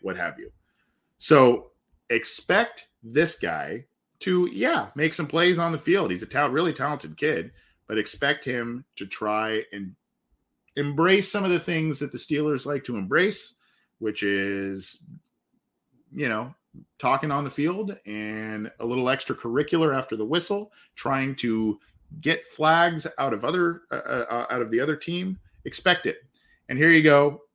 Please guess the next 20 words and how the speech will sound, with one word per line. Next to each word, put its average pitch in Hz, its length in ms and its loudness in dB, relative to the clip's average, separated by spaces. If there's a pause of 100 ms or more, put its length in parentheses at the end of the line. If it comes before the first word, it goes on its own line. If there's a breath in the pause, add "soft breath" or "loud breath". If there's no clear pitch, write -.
(220)
Here's 151 300 0
the 135 60 -4
quote 156 320 -2
from 143 180 -4
Pickens 143 260 -2
himself. 165 540 -2
"Everything 170 320 0
was 110 160 -4
spin-, 165 320 -4
still 160 240 -2
spinning 147 320 -4
a 120 40 -4
little 113 160 -2
bit, 110 200 -2
but 107 80 -8
I 117 100 -2
am 120 120 -4
ready 117 180 0
to 104 80 -4
play. 98 400 -4